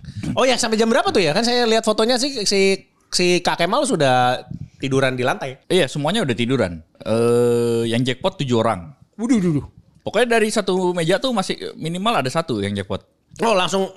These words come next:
Speaker 1: langsung, langsung meltdown ya?
Speaker 2: Langsung.
Speaker 1: Langsung, banyak yang meltdown tuh. Memang saya ngeliat tuh, wah, weh, di mana-mana.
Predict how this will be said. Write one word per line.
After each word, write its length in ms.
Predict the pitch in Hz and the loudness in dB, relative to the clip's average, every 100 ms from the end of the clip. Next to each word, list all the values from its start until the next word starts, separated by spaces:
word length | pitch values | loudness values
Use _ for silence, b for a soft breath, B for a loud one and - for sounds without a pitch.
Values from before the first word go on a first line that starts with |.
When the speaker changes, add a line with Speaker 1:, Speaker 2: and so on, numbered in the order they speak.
| 175 - | -14 -6
Speaker 1:
langsung, 360 | 233 233 330 262 - | -2 2 0 0 -4
langsung 240 | 247 254 269 | -4 0 2
meltdown 400 | 285 392 285 147 | 0 2 0 0
ya? 120 | 147 - _ _ | -4 -12 _ _
Speaker 2:
Langsung. 420 | - 151 240 127 113 | -4 0 2 2 2
Speaker 1:
Langsung, 320 | 151 185 156 | 2 2 2
banyak 200 | 131 143 | 2 2
yang 80 | 156 | 2
meltdown 320 | 175 208 160 139 | 2 2 2 2
tuh. 120 | 113 | 0
Memang 280 | 127 185 269 | 0 0 2
saya 140 | 226 | 2
ngeliat 200 | 233 226 | 2 0
tuh, 160 | 233 247 | 2 0
wah, 280 | - 151 160 | 2 2 4
weh, 160 | 160 | 4
di 100 | 156 | 2
mana-mana. 380 | 151 175 208 127 | 0 0 2 0